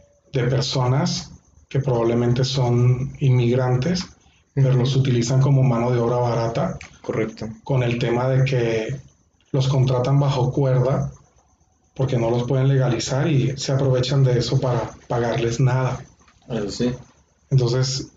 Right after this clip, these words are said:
Speaker 1: hasta los tiempos modernos de hoy, pues, en todos los rubros, inclusive la explotación sexual, es parte de lo que, de lo que se aprovechan.
Speaker 2: Ahora,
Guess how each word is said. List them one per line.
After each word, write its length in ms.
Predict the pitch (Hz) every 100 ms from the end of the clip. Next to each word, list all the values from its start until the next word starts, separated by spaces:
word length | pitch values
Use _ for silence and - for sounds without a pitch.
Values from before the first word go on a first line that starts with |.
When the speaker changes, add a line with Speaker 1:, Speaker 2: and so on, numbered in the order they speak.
| -
Speaker 1:
hasta 320 | 139 127 131
los 180 | 123 120
tiempos 360 | 143 135 175
modernos 500 | 170 143 131 139 151
de 100 | 143 131
hoy, 220 | 143 135
pues, 440 | 139 127 - - - _ _ _
en 180 | 135 127
todos 380 | 135 131 143 143
los 440 | 143 131 - -
rubros, 640 | 151 147 135 135 135 - - _ _ -
inclusive 540 | 135 139 135 131 131
la 80 | 147
explotación 560 | 143 135 120 117 127
sexual, 520 | - 131 - 160 156 175 - _ _ _ _ _ _ _ _ _ -
es 420 | 151 123 - - - _
parte 320 | - 135 123 131
de 120 | 131
lo 140 | 131
que, 360 | - 110 104 131 - _ _ _ _ _ _
de 120 | 131 117
lo 120 | 120
que 100 | 131
se 120 | 127
aprovechan. 680 | 131 147 139 - 143 123 - - - - - _ _ _ _ _ _ _ _ _ _ _ _ _ _ - - - _ _ _ _ _ _ _ _ _ -
Speaker 2:
Ahora, 560 | 160 151 156 139 123